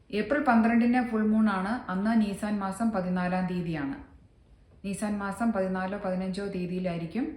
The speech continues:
ഫുൾ മൂൺ വരുന്നത്. ഇപ്പൊ നമ്മൾക്ക് മനസ്സിലായല്ലോ എന്തുകൊണ്ടാണ് മാർച്ച് ഇരുപത്തൊന്നിന് ശേഷം വരുന്ന, ഫുൾ മൂണിന് ശേഷം വരുന്ന സൺഡേ ഈസ്റ്റർ ആഘോഷിക്കുന്നത് അല്ലെങ്കിൽ ഈസ്റ്റർ ദിവസമായി കണക്കാക്കുന്നത് എന്ന്. അത് ഹീബ്രു കലണ്ടർ,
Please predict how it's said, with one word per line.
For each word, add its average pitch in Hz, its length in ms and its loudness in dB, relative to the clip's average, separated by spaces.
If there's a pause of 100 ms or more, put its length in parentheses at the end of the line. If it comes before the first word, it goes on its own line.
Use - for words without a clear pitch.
ഫുൾ 185 160 -4
മൂൺ 170 260 -2
വരുന്നത്. 139 360 -6
ഇപ്പൊ - 1900 -14
നമ്മൾക്ക് 240 320 2
മനസ്സിലായല്ലോ 208 640 2
എന്തുകൊണ്ടാണ് 196 1000 0 (200)
മാർച്ച് 196 280 -4
ഇരുപത്തൊന്നിന് 196 480 -2
ശേഷം 180 420 -4
വരുന്ന, 185 540 -2 (1300)
ഫുൾ 202 120 -6
മൂണിന് 214 340 2
ശേഷം 190 360 0
വരുന്ന 175 260 -2
സൺഡേ 175 680 -4
ഈസ്റ്റർ 180 440 -6
ആഘോഷിക്കുന്നത് 170 880 -4 (100)
അല്ലെങ്കിൽ 175 320 -6
ഈസ്റ്റർ 175 360 -8
ദിവസമായി 175 600 -6
കണക്കാക്കുന്നത് 170 760 -6
എന്ന്. 151 180 -4 (760)
അത് 220 280 -2
ഹീബ്രു 196 400 -4
കലണ്ടർ, 185 420 -2